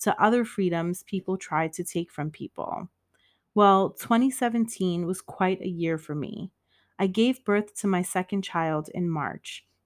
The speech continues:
It was a difficult birth, and he spent ten days in nicu. Now, my mamas out there who have had to navigate nicu for much longer,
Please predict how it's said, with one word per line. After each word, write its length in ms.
It 60
was 240
a 40
difficult 540
birth, 420
and 140
he 140
spent 360
ten 320
days 360
in 200
nicu. 560
Now, 100
my 140
mamas 400
out 260
there 280
who 120
have 160
had 280
to 100
navigate 560
nicu 400
for 160
much 320
longer, 500